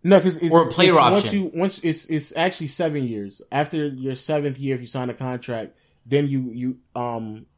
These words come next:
Speaker 1: is introduced into another
Speaker 2: I refuse to
Speaker 1: level of
Speaker 2: believe
Speaker 1: seniority.
Speaker 2: eleven million is the max you can get at three years. I
Speaker 1: It's
Speaker 2: just
Speaker 1: not,
Speaker 2: think
Speaker 1: it's
Speaker 2: he
Speaker 1: not,
Speaker 2: got
Speaker 1: it's
Speaker 2: hooked.
Speaker 1: not, it's not the max, but he's not a max player, though.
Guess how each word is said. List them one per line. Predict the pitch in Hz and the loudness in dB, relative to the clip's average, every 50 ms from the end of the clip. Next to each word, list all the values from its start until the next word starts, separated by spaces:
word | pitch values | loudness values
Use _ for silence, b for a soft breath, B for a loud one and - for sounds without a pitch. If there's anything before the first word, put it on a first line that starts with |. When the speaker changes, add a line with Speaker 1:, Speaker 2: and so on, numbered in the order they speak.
| _ - | _ -10
Speaker 1:
is | 131 120 120 | -10 -8 -4
introduced | 110 139 135 135 143 127 135 135 131 131 | -4 -4 -4 -4 -4 -4 -4 -4 -4 -6
into | 123 120 - 135 123 | -8 -6 -4 -2 -2
another | 120 123 127 127 120 123 123 123 117 | 0 0 0 0 0 0 0 2 4
Speaker 2:
I | - 233 262 | 4 4 4
refuse | 226 208 185 165 | 4 4 4 6
to | 175 - | 6 6
Speaker 1:
level | - - 160 | 6 4 4
of | 143 | 2
Speaker 2:
believe | 139 139 139 127 | 4 4 4 4
Speaker 1:
seniority. | 131 127 120 131 | 4 4 4 4
Speaker 2:
eleven | 127 127 120 120 | 4 4 4 4
million | 123 123 120 117 113 | 4 4 4 2 2
is | 107 107 | 0 0
the | 110 | 0
max | 110 113 113 113 113 - - | 2 2 2 2 2 -2 -4
you | 113 | -8
can | 107 - 107 | -8 -6 -4
get | 101 104 101 80 | -2 -2 -2 -2
at | 92 101 98 - - | -4 -8 -10 -10 -10
three | 107 104 101 | -10 -10 -8
years. | 98 95 92 90 - - | -8 -10 -12 -12 -4 0
I | 113 | 2
Speaker 1:
It's | - - | 6 8
Speaker 2:
just | |
Speaker 1:
not, | 247 262 240 | 8 8 8
Speaker 2:
think | 233 | 8
Speaker 1:
it's | 214 - | 8 6
Speaker 2:
he | 247 | 6
Speaker 1:
not, | 262 | 6
Speaker 2:
got | 247 208 196 | 6 6 6
Speaker 1:
it's | 202 208 | 4 4
Speaker 2:
hooked. | - | 4
Speaker 1:
not, | 247 214 - | 4 4 4
it's | 202 | 2
not | 247 233 | 2 2
the | 202 185 | 2 0
max, | 180 190 214 202 185 - | 2 2 2 0 0 -2
but | 165 175 156 - | -4 -6 -6 -6
he's | - 208 202 | -6 -6 -2
not | 214 240 208 | -2 0 0
a | 180 | 0
max | 143 147 175 185 160 - - | 0 0 -2 -2 -2 -4 -6
player, | - 175 190 170 127 110 | -6 -4 -4 -2 -4 -4
though. | 101 95 92 - | -6 -10 -14 -18